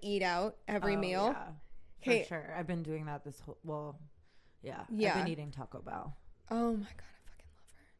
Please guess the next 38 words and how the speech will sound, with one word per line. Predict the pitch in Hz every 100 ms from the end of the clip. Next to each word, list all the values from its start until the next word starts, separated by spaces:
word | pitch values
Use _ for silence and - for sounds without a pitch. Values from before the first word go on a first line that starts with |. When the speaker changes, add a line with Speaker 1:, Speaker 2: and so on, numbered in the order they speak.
| - - - - -
Speaker 1:
her. | 208 170
Um, | 165 110 110 - - - - - - - - - - - - -
but | 240 226 233 226 -
yeah, | 247 285
it | 269
was | 247 226
that | 240 240
situation, | 254 226 226 185 - 185
and | 185
my | 196 214
stomach | - 269 285
just, | 262 247 - - - - -
it's | 233 262 302
like | 320 - - - - _ _ _
whatever | - 262 - 262 294
it | 294
is | 226 220 240 240 - -
in | 226 202
eating | 202 208 196
out | 185 180
food, | 233 220 208
maybe | 196 190
just | 196 190
the |
amount | 202 190 185
of | -
oil, | 175 175 175 180
butter, | 175 175 175 -
what, | 208 180 -
I | 196
don't | 196 196 -
know. | 190 170 175
It | 208 185
just, | 202 180
after | - 180 -
a | 180
while, | 175 156 165 190 - 226 - - - - - - - 220
fucks | 175 202 -